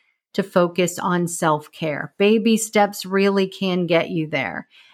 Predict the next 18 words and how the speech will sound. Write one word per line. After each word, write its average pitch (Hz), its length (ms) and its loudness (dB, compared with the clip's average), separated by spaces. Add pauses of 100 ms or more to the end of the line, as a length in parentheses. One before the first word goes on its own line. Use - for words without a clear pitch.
And 196 180 4
the 185 80 2
more 208 320 4
that 240 160 2
you 247 160 2
do 214 320 0
with 202 180 0
these 175 200 -6
little 196 240 -2
ten-minute 220 560 0
chunks 196 360 -2
of 170 140 -6
time, 196 380 0
the 190 80 0
more 208 220 2
you 214 200 0
realize, 196 680 2
"Hey, 208 380 -4